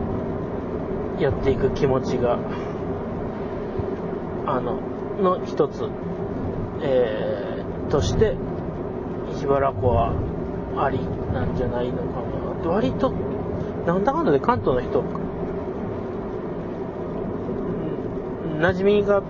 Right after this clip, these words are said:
ある湖ですからね。だってなんか、その、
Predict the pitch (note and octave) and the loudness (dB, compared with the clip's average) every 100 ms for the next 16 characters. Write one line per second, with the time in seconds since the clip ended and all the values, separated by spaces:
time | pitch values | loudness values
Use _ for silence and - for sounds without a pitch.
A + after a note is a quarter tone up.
0 | - - - - - - D3 C3+ C#3 D3 | -8 -8 -8 -8 -8 -4 2 6 6 4
1 | E3+ - - - - - - - - - | -2 -6 -6 -6 -6 -8 -8 -8 -8 -8
2 | - - - C#3+ C#3 E3 C3+ G#2 - G2+ | -8 -8 -6 -2 0 2 0 -2 -2 -2
3 | A#2 C#3 - - - - - - - - | 0 -2 -4 -8 -8 -8 -8 -8 -8 -8
4 | - - - - - - - - - - | -6 -6 -6 -8 -8 -8 -6 -6 -6 -6
5 | - - C3 B2+ B2+ E3+ C3 - - - | -6 -2 -2 0 0 2 0 -2 -8 -2
6 | F3+ F3 F3+ | 2 4 2